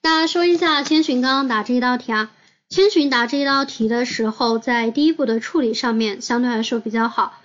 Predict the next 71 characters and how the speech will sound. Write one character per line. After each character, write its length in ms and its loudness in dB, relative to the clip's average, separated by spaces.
但 200 4
是 320 0
第 200 2
二 120 4
一 140 2
步 140 0
的 160 -2
话， 320 0
也 200 0
是 320 2
跟 280 0
依 360 2
依 60 0
是 160 -4
一 80 0
样 220 0
的 80 0
情 180 -2
况， 300 -2
一 120 0
笔 120 0
带 180 -2
过。 260 -4
向 280 2
领 160 2
导 200 2
请 260 -2
示 160 0
一 100 2
下 160 0
这 120 -6
个 100 0
小 240 -8
区 160 -6
的 140 0
具 180 2
体 160 -6
情 160 -12
况。 240 -8
那 120 4
你 120 6
们 160 6
这 100 0
个 80 4
具 300 -2
体 160 -2
情 200 0
况 200 0
到 180 2
底 140 0
是 160 0
个 80 2
怎 200 -6
么 120 -2
个 100 2
具 220 -8
体 180 -4
法 160 -6
呢？ 200 -6
你 80 0
们 140 4
有 80 4
没 80 6
有 60 2
想 280 -6
过 80 -2
这 80 2
个 60 6
问 120 2
题 60 -8
啊？ 160 -8